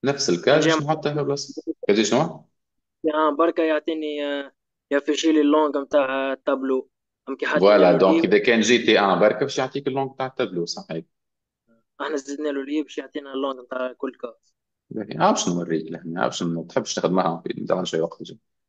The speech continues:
Speaker 1: باهي، آه، شنو عندي لهنا؟ جوست خاطر نخدمو تك تك في صافي صافي. باهي. آه، دو-، دونك توني ياخذ لي لي مونط اللي عندي هنا الكاس. باهي،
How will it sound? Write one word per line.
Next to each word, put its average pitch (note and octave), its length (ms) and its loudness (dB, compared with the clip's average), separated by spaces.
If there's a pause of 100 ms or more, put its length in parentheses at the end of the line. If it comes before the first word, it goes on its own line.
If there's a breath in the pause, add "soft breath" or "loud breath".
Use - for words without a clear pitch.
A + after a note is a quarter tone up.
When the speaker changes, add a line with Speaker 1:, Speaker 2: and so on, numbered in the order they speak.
(120)
Speaker 1:
باهي، D#3+ 360 0 (480)
آه، A#2 140 4
شنو B2+ 180 2
عندي G2+ 240 4
لهنا؟ E2+ 300 -2
جوست G#2 180 -8
خاطر A2 160 -2
نخدمو E2+ 200 -4
تك E2+ 160 -8
تك - 160 -8
في - 60 -12
صافي E2+ 200 -8
صافي. E2+ 380 -12 (580)
باهي. - 360 -2 (640)
آه، G#2 180 -4 (1080)
دو-، - 200 -2
دونك F#2+ 560 -6
توني F#2 440 -2 (840)
ياخذ F2 180 -4
لي F2 80 -4
لي E2+ 140 0
مونط E2+ 180 -4
اللي E2 120 -4
عندي D#2+ 220 -6
هنا D#2+ 260 -8
الكاس. C#3+ 800 -8 (1900)
باهي، A2 420 -4